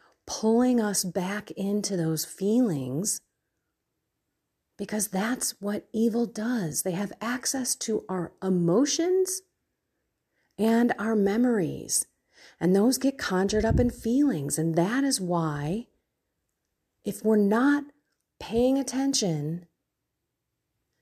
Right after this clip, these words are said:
then we will allow the feelings to go rampant,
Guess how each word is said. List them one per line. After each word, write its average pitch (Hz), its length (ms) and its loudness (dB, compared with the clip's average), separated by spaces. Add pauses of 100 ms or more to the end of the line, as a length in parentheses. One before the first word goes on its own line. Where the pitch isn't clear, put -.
(160)
then 240 200 6
we 254 140 8
will 294 240 6
allow 220 380 0
the 254 100 -4
feelings 240 520 -2
to - 120 -8
go 285 220 -2
rampant, 330 540 0